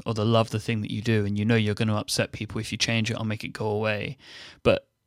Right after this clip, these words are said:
you need to kind of, I think you have to have a pride in your work, no matter whatever your work is. You have to have a pride in it. And if you have to change it to continue to be proud or, like, change it before you feel like you might lose your pride,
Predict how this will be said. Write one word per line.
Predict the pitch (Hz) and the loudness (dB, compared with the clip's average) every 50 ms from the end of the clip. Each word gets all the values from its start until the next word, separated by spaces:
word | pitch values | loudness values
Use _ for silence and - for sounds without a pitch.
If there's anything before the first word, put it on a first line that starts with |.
| _ _ | _ _
you | - 120 123 120 | -4 0 0 2
need | 113 120 131 135 147 143 143 | 2 4 4 4 4 4 2
to | - 123 | -2 -4
kind | - - 123 113 107 107 | 0 0 2 2 2 2
of, | 107 104 104 - - - _ _ _ _ _ _ _ | 0 0 -2 -6 -12 -18 _ _ _ _ _ _ _
I | 123 | 0
think | 117 139 139 131 - | 0 0 0 2 4
you | 143 | 4
have | 127 139 139 131 | 6 6 4 4
to | - 127 | 2 2
have | 117 120 110 | 2 4 2
a | 113 101 | 2 0
pride | - - 120 123 127 123 110 | 2 4 4 6 6 6 4
in | 101 | 2
your | 98 95 92 | -2 -2 -2
work, | 98 107 107 104 - - - | 0 2 2 2 0 -2 -2
no | - 113 | 0 2
matter | 110 104 - 104 | 2 2 2 2
whatever | 107 107 - - 110 123 | 2 2 0 0 0 0
your | 120 107 101 | -2 0 0
work | 104 104 101 101 95 - - | 2 2 2 0 -2 -4 -6
is. | - 104 101 85 - - - - - - - - - - - _ | -6 -4 -4 -4 -4 -4 -4 -4 -6 -10 -20 -20 -20 -20 -16 _
You | - 113 | -2 2
have | 104 120 127 - | 4 4 2 2
to | - 113 | 0 0
have | 113 104 | 0 0
a | 101 | -2
pride | 101 - - 110 113 113 104 | -4 0 4 4 4 4 4
in | 101 101 92 | 2 -4 -4
it. | - - - - | -6 -8 -4 -2
And | 113 107 | -2 -2
if | 101 - 113 120 - - - - | 0 2 0 0 0 -2 -8 -6
you | 107 107 110 | -4 -4 0
have | 110 131 127 117 - | 2 2 2 0 0
to | - - 98 | -6 -8 -6
change | 98 - - 139 131 135 143 139 151 | -2 2 4 6 6 6 4 4 2
it | 165 - - | 0 0 -2
to | - - 123 107 | -2 -2 -2 -2
continue | 104 - - 110 107 - - 117 117 117 107 | -2 -2 -4 -2 -2 0 0 2 2 2 0
to | - - 80 | 0 -4 -6
be | - 107 110 113 | -2 -2 -4 -2
proud | - 143 135 131 143 160 180 190 - - - - - - _ | 0 0 2 2 2 0 0 -4 -8 -14 -18 -18 -18 -8 _
or, | - 117 110 107 104 101 | 4 6 8 8 8 6
like, | - - 104 101 - - | 6 4 0 0 0 -2
change | - - 110 110 110 | 0 2 2 0 0
it | 113 - | -2 -2
before | - 110 110 - - 107 104 | -4 -6 -6 -2 -2 -2 -2
you | 101 101 104 | -2 -6 -8
feel | - - - 110 104 101 | -10 -4 -2 0 0 2
like | 104 104 104 - - | 0 0 -2 -2 -4
you | 110 107 | -2 -2
might | 101 101 104 107 - | 0 2 0 0 0
lose | - 101 98 101 110 135 147 160 | -2 -6 -4 -4 -4 -2 0 4
your | 170 165 165 | 4 4 4
pride, | - - 170 170 185 202 226 240 | 6 4 6 6 6 4 0 0